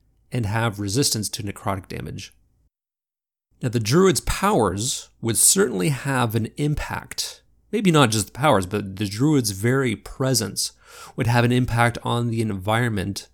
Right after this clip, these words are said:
And if you want to give this druid a lair, perhaps you don't, perhaps wherever the druid travels, the plant and animal life simply withers and dies. But this would give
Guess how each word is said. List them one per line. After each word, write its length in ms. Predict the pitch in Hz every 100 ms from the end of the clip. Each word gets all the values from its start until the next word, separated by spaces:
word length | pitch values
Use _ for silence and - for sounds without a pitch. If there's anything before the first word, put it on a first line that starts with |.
| -
And 260 | 120 110 -
if 480 | 110 107 - - -
you 180 | 107 110
want 400 | 110 117 110 -
to 120 | 123
give 240 | 107 107
this 180 | 98 90
druid 460 | - - 110 104 -
a 100 | 95
lair, 600 | 92 104 120 131 196 214 _ _ _
perhaps 280 | 117 107 -
you 80 | 101
don't, 260 | 101 104
perhaps 500 | 104 92 98 - -
wherever 320 | 113 120 127 120
the 100 | 110
druid 260 | 113 107
travels, 520 | - 117 110 101 98
the 60 | 92
plant 340 | - 120 113
and 100 | 113
animal 360 | 120 117 113 107
life 320 | 107 104 104
simply 360 | - 120 - 104
withers 420 | 101 107 110 98
and 200 | - 90
dies. 560 | 95 95 - - - - _ _ _ _ _ _ _ -
But 300 | 101 107 101
this 180 | 143 -
would 140 | 160
give 500 | 139 147 120 - -